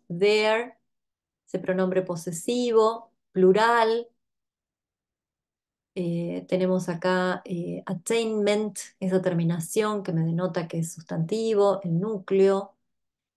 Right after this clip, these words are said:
y ese al de un adjetivo, educational.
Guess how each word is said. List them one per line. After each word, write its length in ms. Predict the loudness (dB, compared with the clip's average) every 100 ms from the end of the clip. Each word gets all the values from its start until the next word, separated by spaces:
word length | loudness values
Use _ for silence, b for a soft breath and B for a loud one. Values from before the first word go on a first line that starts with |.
| _
y 460 | -6 -4 -4 -4 -4
ese 340 | -6 -4 -4 -2
al 480 | 0 2 2 0 -6 _ _
de 100 | -8 -4
un 80 |
adjetivo, 1080 | -4 -4 -6 -4 -2 0 2 4 2 0 -10 _ _ _ _ -14
educational. 1200 | -8 -8 -2 2 4 2 -2 0 0 0 -2